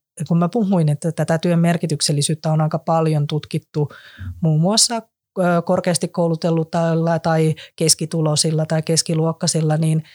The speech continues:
siitä saattaa syntyä sellainen ajatus, että kaikki työ ei olisi merkityksellistä. Ja sit mä oon kuitenkin ite elämäni aikana tehnyt hyvin monimoisia töitä, kohdannut hyvin monenlaisia ammattilaisia,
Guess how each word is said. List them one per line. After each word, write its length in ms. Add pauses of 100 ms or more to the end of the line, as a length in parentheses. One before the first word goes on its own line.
(220)
siitä 240
saattaa 320
syntyä 300
sellainen 520
ajatus, 520
että 200
kaikki 360
työ 320
ei 140
olisi 280
merkityksellistä. 960 (1000)
Ja 80
sit 160
mä 160
oon 100
kuitenkin 440
ite 360
elämäni 460
aikana 320
tehnyt 280
hyvin 220
monimoisia 640
töitä, 440 (280)
kohdannut 480
hyvin 220
monenlaisia 680
ammattilaisia, 880